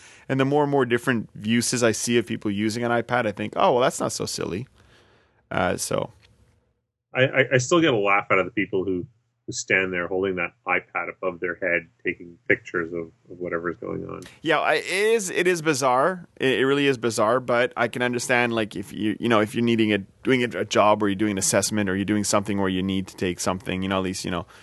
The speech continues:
Speaker 1: you're not, then you're not
Speaker 2: Yeah.
Speaker 1: having, you're not having to pull out a camera, take out the S D card, stick it in the little photo adapter, put it in the bottom of the iPad, then importing it.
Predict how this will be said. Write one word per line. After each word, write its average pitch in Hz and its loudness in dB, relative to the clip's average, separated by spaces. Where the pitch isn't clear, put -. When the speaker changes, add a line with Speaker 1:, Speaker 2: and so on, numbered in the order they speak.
Speaker 1:
you're 117 -4
not, 113 0
then 127 -2
you're 123 -2
not 120 0
Speaker 2:
Yeah. 285 -2
Speaker 1:
having, 139 2
you're 156 0
not 180 2
having 170 0
to 143 0
pull 165 0
out 147 2
a 139 -2
camera, 131 0
take 147 0
out 147 0
the 139 0
S 127 0
D 123 0
card, 120 2
stick - -6
it 139 -2
in 135 2
the 127 0
little 120 2
photo 120 2
adapter, 113 2
put 120 -10
it 135 -2
in 131 -2
the 127 2
bottom 120 0
of 110 -4
the 113 2
iPad, 107 0
then 110 -2
importing 110 -2
it. 107 0